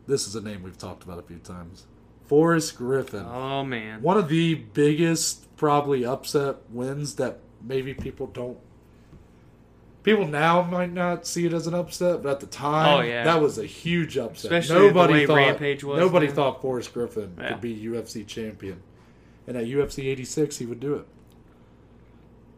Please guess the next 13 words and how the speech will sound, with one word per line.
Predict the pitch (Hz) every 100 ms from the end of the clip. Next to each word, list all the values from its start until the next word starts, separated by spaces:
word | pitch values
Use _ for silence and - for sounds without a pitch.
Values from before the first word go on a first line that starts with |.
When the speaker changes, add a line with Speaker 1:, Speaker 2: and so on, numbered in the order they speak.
| _ - 123 117
Speaker 2:
Love | 120 110
that | 110
for | -
Forrest. | - 120 113 117 -
Speaker 1:
Mm-hmm. | -
Speaker 2:
Now | 139 135 127
a | 123
U | 120 131
F | 127
C | - 131
Hall | 131
of | 123
Famer, | 131 127 131 127